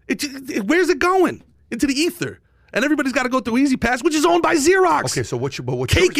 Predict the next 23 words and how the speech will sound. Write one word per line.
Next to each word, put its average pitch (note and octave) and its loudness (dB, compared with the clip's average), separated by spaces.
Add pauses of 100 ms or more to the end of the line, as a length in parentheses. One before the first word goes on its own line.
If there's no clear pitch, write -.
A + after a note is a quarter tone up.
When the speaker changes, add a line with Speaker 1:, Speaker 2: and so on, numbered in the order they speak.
Speaker 2:
you're, C3 -6
what C#3 -6
you're G#3+ -2
saying C#3+ -6
right F#2+ -6
now, F2+ -10
what G#2 -8
you're E3+ -2
saying B2 -8
right G2+ -6
now G2 -8
is F2 -12
you're C3 -2
specifically - -8
to - -14
one A#2 -6
area F2+ -6 (400)
saying D#3+ -4
that B2 -2
real C3+ -2
estate E3+ -4
in B2+ -6
Northeast, B2+ -6